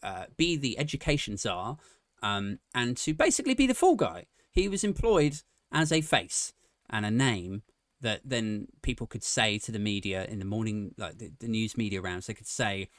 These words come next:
"Well, we've employed a, an education czar to go away and find out, you know, how we stop these kids falling behind." Like that, that they got, they got to do that. That was what they were looking for. And then, lo and behold, when he actually did go away and do his fucking job, which is something of a rarity in the government, right?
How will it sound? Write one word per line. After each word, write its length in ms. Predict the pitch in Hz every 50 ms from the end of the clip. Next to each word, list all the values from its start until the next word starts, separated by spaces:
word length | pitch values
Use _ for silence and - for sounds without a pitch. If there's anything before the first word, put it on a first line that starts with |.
| _ - - -
"Well, 200 | 170 185 175 156
we've 200 | 147 135 120 127
employed 420 | 117 113 - - 147 139 123 107
a, 260 | 117 107 101 98 - -
an 100 | 120 127
education 640 | 127 - 113 101 - 175 175 151 - - 98 98
czar 400 | 92 - 110 117 120 131 147 151 - - - -
to 100 | - 147
go 180 | - 214 202 180
away 320 | 160 147 156 160 156 143
and 140 | 120 113 -
find 260 | - 180 175 165 156
out, 140 | 147 143 -
you 80 | 160
know, 120 | 151 117 95
how 200 | - 202 202 190
we 140 | 165 156 147
stop 240 | - - - 180 -
these 200 | 147 139 127 -
kids 200 | - 160 - -
falling 320 | - 175 175 165 143 139
behind." 280 | 127 120 127 127 - 135
Like 180 | 143 139 -
that, 160 | 196 208 - - - - - - _ -
that 160 | 190 - - _ _ _
they 180 | - 214 254 247
got, 220 | - 240 208 - _ -
they 180 | - - 196 190
got 160 | 190 - -
to 80 | -
do 140 | - 139 117
that. 180 | 104 90 87 -
That 120 | 127 - 135
was 120 | 139 -
what 120 | 139 113
they 80 | 117 113
were 80 | 107 95
looking 200 | 95 - 95 -
for. 200 | - - - - - - - -
And 160 | - 147 190
then, 280 | 226 214 202 180 - - -
lo 180 | 156 160 190
and 100 | 185 160
behold, 360 | 143 120 170 170 131 113 107
when 100 | 117 117
he 80 | 113 120
actually 320 | 139 - - - - 117
did 260 | 104 - 147 143 127 -
go 140 | 127 113
away 260 | 110 107 123 123 113 98
and 80 | 98
do 120 | 107 117 104
his 120 | 101 -
fucking 360 | - - - - - 107 101
job, 300 | 98 143 135 101 95 -
which 160 | 110 107 -
is 120 | - 107 -
something 340 | - 131 120 - - 110 104
of 100 | 98 107
a 60 | 101
rarity 480 | 113 131 143 120 101 95 - - 95
in 80 | 90 95
the 60 | 98
government, 420 | - 104 98 - 110 131 156 143 139
right? 240 | 143 160 208 233